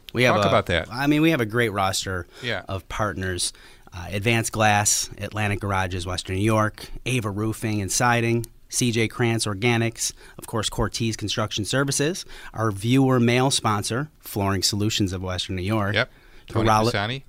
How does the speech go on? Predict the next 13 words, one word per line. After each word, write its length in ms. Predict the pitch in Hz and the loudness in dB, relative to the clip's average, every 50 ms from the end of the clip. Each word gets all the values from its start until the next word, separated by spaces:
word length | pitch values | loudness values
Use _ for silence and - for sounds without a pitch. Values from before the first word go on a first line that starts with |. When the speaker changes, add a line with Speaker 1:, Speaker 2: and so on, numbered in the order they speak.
| - - | -20 -6
Speaker 1:
Gorilla 400 | - 120 117 110 113 120 117 120 | -2 0 2 4 4 4 4 2
Garage 460 | 110 113 107 107 110 107 107 104 95 95 | 2 2 4 4 4 6 4 2 2 0
Gear, 380 | 107 104 107 120 151 196 190 - - - - - - - - | 0 0 2 0 0 -2 -6 -10 -18 -20 -20 -20 -20 -18 -4
our 160 | - 110 113 | 0 0 0
presenting 600 | - - - 135 120 113 117 131 135 151 160 165 | 0 2 0 2 2 4 2 4 6 6 6 6
sponsor, 560 | 151 - - 123 107 107 101 - - 127 139 147 | 4 2 0 0 0 0 -2 -2 -2 -2 0 0
Lakeshore 500 | 120 104 104 104 - - - 107 101 98 | 0 0 0 0 0 -2 -2 -2 -2 -2
Savings 420 | - 101 101 107 113 127 117 101 | -2 -2 -2 0 0 -2 -2 -2
Bank, 260 | 90 92 92 101 101 | -4 -6 -6 -6 -4
who's 140 | 110 101 92 | -4 -6 -4
been 200 | - 98 95 87 | -4 -6 -6 -6
great 360 | - 101 101 104 110 - - | -6 -4 -4 -4 -2 -2 -4
since, 280 | - 104 98 - - | -4 -4 -4 -6 -8